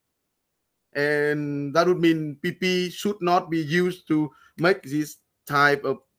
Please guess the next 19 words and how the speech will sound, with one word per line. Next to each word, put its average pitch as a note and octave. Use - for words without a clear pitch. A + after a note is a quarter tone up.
product, D3+
you A#2
know. C#3
I-, D3+
if E3+
this G3+
is F3
H G3
D E3
P -
E, D3
it's, D#3+
uh, D3
too, E3
um, C#3
it's D#3
way D#3+
too D3
hard D#3+